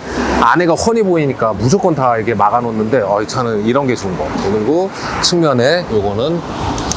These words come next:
화장실 공간, 여기가 이제 욕실일 거예요. 욕실이어서 아래쪽에 카트리지 자리가 있고, 요거는 아마 뭐 요소수나, 어, 이런 이제 주유 그런 거고,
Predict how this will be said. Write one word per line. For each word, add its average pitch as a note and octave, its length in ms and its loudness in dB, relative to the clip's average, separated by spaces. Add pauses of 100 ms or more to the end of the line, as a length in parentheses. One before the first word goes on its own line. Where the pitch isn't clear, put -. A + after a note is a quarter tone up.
(200)
화장실 F#3 380 -2
공간, B2+ 240 2
여기가 C#3 300 2
이제 A#2 160 2
욕실일 A2+ 400 2
거예요. F2 300 0
욕실이어서 G#2 800 2
아래쪽에 F#3+ 440 0
카트리지 E3 540 0
자리가 G#2+ 320 0
있고, D#3+ 400 0 (440)
요거는 B2 340 2
아마 A2+ 280 2
뭐 G#2 200 4
요소수나, B2 760 2 (140)
어, F#2+ 280 0
이런 F#2+ 240 0
이제 E2 220 0 (160)
주유 A2 340 2 (380)
그런 G2+ 180 -2
거고, F2+ 300 -2